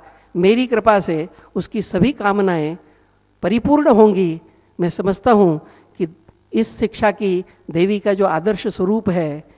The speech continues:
वह जो भाव जगत में है, उसे आज के वर्तमान भारत के सामाजिक शिक्षा के जगत के अंदर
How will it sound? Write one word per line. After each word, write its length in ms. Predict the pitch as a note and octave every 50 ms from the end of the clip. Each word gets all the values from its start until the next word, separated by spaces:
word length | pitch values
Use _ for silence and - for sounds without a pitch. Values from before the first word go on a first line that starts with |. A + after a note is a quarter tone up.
| _ _ -
वह 340 | C#3+ F3+ F#3+ F#3 A3+ A3+ A#3 A#3+ A3+ A3+ - - - _ _ _ -
जो 80 | D3+ -
भाव 340 | - - - F3+ G#3 A#3 A3
जगत 320 | A3 G3+ G#3 G#3+ G#3+ A3+
में 120 | G#3+ G3 E3+
है, 300 | E3 E3 D#3 D3 D3+ D3+ _ _ _ _ _ _ _ _ _ -
उसे 200 | D#3+ D#3 - F#3 E3
आज 300 | D#3+ E3+ G#3+ A3 - -
के 360 | - A#3+ G#3+ F#3 E3 E3 F#3+ - - _ _ _ _ _ -
वर्तमान 580 | - E3 E3+ F3 F3+ G3+ G3+ A3 A3+ A3+ A3+ G3
भारत 340 | E3+ F3+ F#3+ G#3 G3+ - G3+
के 360 | - F#3+ E3 D3+ C#3+ D#3 E3+ - _ _ _ _ -
सामाजिक 720 | - - - F#3+ G3+ G#3 G#3+ A3+ G#3 G#3+ A3+ A3 - - - - - _ _ _ -
शिक्षा 420 | - - G#3 - - - A3+ G#3
के 220 | G3 - A3 G#3 G3
जगत 360 | D#3 E3 F3 F3+ A3 G#3+ - -
के 80 | G#3+
अंदर 380 | G3 F3+ G3 F#3+ F3+ D#3+ D3+